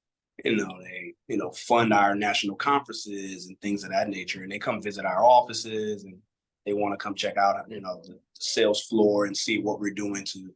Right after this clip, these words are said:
you know, provide the, the revenue for them. Um, they send a lot of training to us. Um, they keep us updated on all the promotions and things of that nature. So I think just because they're a bigger company,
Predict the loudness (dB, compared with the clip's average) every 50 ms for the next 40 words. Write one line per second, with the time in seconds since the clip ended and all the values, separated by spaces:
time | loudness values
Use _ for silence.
0 | _ -18 -16 -14 -14 -14 -14 -14 _ -8 -8 -4 -2 0 0 2 2 0 -2 -4
1 | -10 -14 -14 -14 -16 -18 -16 -14 -10 -10 -10 -10 -10 -12 -12 -12 -12 -12 -10 -10
2 | -10 -12 -12 -14 -16 -18 -20 _ _ _ _ _ _ _ _ _ -12 -10 -8 -8
3 | -8 -8 -6 -6 -4 -4 0 0 2 2 2 2 2 2 2 0 -2 -8 _ _
4 | _ _ -4 -2 0 2 4 4 4 4 4 2 0 -2 -4 -4 -2 -2 -2 -2
5 | -4 -6 -8 -6 -4 -6 -6 -8 _ -16 -16 -14 -12 -12 -14 -14 -14 -16 -18 -20
6 | -20 _ _ -12 -8 -4 -2 -2 0 0 0 -2 -2 -4 -6 -4 -4 -4 -2 -2
7 | -4 -4 -6 -6 -4 -2 -2 -2 -2 -4 -6 -4 -2 -2 0 -2 -2 -4 -4 -6
8 | -8 -10 _ -14 -14 -12 -10 -10 -10 -8 -8 -10 -10 -8 -6 -2 0 0 0 0
9 | 2 0 0 -2 -4 -10 -18 -20 -20 -20 _ _ _ -4 -4 0 2 2 4 4
10 | 4 4 4 4 4 4 4 2 2 2 0 0 0 -4 -4 -4 -4 -4 -4 -8
11 | -12 -12 -12 -18